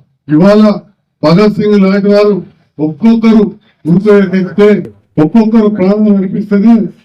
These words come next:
ఈ దేశానికి స్వాతంత్రం వచ్చింది తప్ప మొత్తం మంది రాలేదు. మరి ఆనాడున్న ముప్పై కోట్ల జనాభాకు స్వేచ్ఛ వాయువును ప్రసాదించింది ఎవరంటే ఇలాంటి వారు ఒక్కొక్కరు ప్రాణ త్యాగాలు చేశారు, కొందరు ప్రాణాలు తీశారు.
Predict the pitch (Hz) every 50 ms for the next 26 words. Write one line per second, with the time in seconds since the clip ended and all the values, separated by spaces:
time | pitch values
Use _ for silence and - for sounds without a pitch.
0 | _ - 139 135 - 156 160 160 160 170 175 165 151 - 151 156 156 170 170 156
1 | 156 151 143 143 - 151 147 139 131 127 - 208 233 233 226 - - - - _
2 | _ _ - 135 147 156 - 190 185 180 180 175 170 165 156 135 135 151 165 165
3 | 165 - _ _ _ _ _ _ _ _ _ _ _ _ _ _ _ _ _ -
4 | 143 151 160 165 160 160 175 175 175 190 202 214 214 208 208 214 220 214 196 180
5 | - - _ _ _ _ _ - 170 180 - - 233 226 226 226 220 214 214 214
6 | 214 202 175 160 180 202 220 226 226 226 226 233 233 233 233 190 - - - _
7 | _ _ _ _ _ _ - 147 170 196 214 214 208 - 208 196 185 170 160 170
8 | 180 196 214 233 220 214 202 - 170 175 175 202 190 180 180 180 175 170 170 165
9 | 170 170 170 170 165 - 175 170 160 156 - - _ _ _ _ _ - 120 147
10 | 196 214 220 214 202 190 180 175 175 175 175 170 165 175 170 170 - 196 226 262
11 | 262 233 190 - - _ _ _ _ - 131 143 160 165 170 160 - - 151 147
12 | 151 151 175 170 165 151 147 135 123 147 - - - - _ _ _ _ _ _
13 | _ _ _ - 151 165 180 190 208 208 185 175 - 165 151 151 160 180 196 190
14 | 180 180 180 - 180 175 160